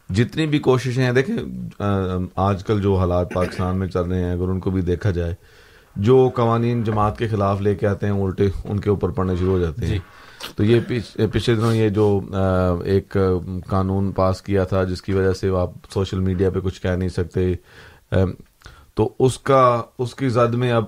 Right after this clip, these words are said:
Speaker 1: انہی کے ہی
Speaker 2: جی۔
Speaker 1: لوگ آگے ہیں جو خود وہ بڑھ چڑھ کے بولتے تھے جماعت کے خلاف اور انہی کی وجہ سے ان کو آگے جیلوں میں جانا پڑ رہا ہے۔
Speaker 2: جی ہاں۔
Speaker 1: تو وہ، آ، جس طرح نبی کریم صلی اللہ علیہ وسلم نے فرمایا تھا نا کہ فتنے انہی میں سے آئیں گے اور انہی میں لوٹ جائیں گے۔
Speaker 2: بالکل۔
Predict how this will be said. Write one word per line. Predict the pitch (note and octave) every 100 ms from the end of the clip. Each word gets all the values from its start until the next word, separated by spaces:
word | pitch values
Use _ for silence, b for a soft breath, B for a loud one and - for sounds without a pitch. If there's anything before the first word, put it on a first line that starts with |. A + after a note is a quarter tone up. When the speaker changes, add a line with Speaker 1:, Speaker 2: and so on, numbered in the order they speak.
| -
Speaker 1:
انہی | A#2 A#2
کے | A2
ہی | A#2 G#2+ G2+ A2
Speaker 2:
جی۔ | A#2 G#2+
Speaker 1:
لوگ | G#2+ G#2
آگے | G#2+ G2+
ہیں | G#2 G2+
جو | G2+ G2+ G2+ F#2+
خود | - A2 G#2+
وہ | G2 G#2+
بڑھ | G2 G2+
چڑھ | A2+ F#2+
کے | A2+
بولتے | F#2+ F#2+ F#2+ A2+
تھے | G#2+ G#2
جماعت | F#2 F#2+ F#2+
کے | A#2
خلاف | G#2+ G2+ G2 - B B B B B
اور | - A#2+ A#2+
انہی | C3+ C#3+ D#3
کی | C3+ C#3+
وجہ | C3 B2
سے | A#2
ان | A2+
کو | G#2 G#2+
آگے | G2 G2+
جیلوں | F#2 F#2 G2
میں | G2+
جانا | F#2 F#2
پڑ | F2+ E2
رہا | D#2+
ہے۔ | -
Speaker 2:
جی | G#2
ہاں۔ | G2 E2 b b b _
Speaker 1:
تو | G#2
وہ، | G2 A2+ B2+ B2+ B2 -
آ، | - G2+ F#2+ F2 - F#2 G2 F#2+
جس | F#2+
طرح | G#2+ G#2
نبی | G#2 G#2+
کریم | A#2+ A2+
صلی | A2+
اللہ |
علیہ |
وسلم | A2
نے | A2
فرمایا | G#2+ G#2 G#2+
تھا | C3
نا | C#3
کہ | B2+
فتنے | A2+ G2 B2
انہی | A#2 B2
میں | B2+
سے | A#2+ A#2+
آئیں | A#2
گے | A#2
اور | A#2
انہی | A#2+
میں | A#2+
لوٹ | G#2+ G2
جائیں | F2 F2+ E2+
گے۔ | E2
Speaker 2:
بالکل۔ | A2+ A2+ B